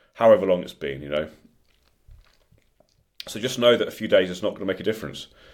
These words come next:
And everything I'm gonna say is, it's all, it's, it's gonna merge into one main sort of point, I suppose.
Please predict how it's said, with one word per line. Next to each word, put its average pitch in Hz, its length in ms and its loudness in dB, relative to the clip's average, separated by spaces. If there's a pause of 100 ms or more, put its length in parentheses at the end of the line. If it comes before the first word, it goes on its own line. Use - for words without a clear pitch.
(1600)
And 95 420 -2 (920)
everything 120 260 0
I'm 117 100 2
gonna 107 160 0
say 95 320 4
is, - 280 -8
it's 95 180 -8
all, 104 400 -4
it's, - 300 -8 (120)
it's - 120 -14
gonna 117 160 0
merge 92 340 6
into 82 220 -8
one 80 400 0 (360)
main 80 600 0
sort - 300 -4
of - 60 -18
point, 76 380 -2
I - 60 -12
suppose. 69 420 -6